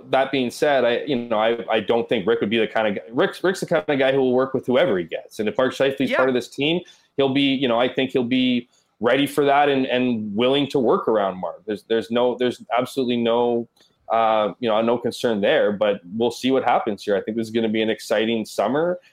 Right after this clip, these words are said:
Speaker 1: and I, and I do believe that Mark Scheifele will be on a different team come spring, or for, come fall.
Speaker 2: Yeah, well, um, uh, and, and listen, I mean, Boston's such an intriguing situation right now,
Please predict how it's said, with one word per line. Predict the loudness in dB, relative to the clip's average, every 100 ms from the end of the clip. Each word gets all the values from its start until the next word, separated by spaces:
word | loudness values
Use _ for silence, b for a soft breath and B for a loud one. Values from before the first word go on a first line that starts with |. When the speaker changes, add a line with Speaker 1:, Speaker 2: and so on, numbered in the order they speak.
| b
Speaker 1:
and | -2 2
I, | 0 0
and | 0
I | 0 0
do | 0 0
believe | 0 0 0 0
that | -2 -2
Mark | -4
Scheifele | -2 -4 -2 -4
will | -2
be | -4 -6
on | -8
a |
different | -10 -14 -16
team | -20 -18 -16
come | -16
spring, | -16 -20 -20
or | -12
for, | -8 -8
come | -6 -8
fall. | -6 -8 -8 _ b b b _
Speaker 2:
Yeah, | -4 0 0 0
well, | -2 -2 0
um, | -2 -2 -4 -8
uh, | -6 -6 -4
and, | -4 -4
and | -10 -10 -16 B B B B
listen, | -8 -6
I | -4
mean, | -4
Boston's | -2 0 0 -2 -8 -4
such | -4 -4
an | -8
intriguing | -8 -6 -6 -6 -8
situation | -10 -8 -6 -6 -8 -6
right | -6 -6
now, | -4 -4 -6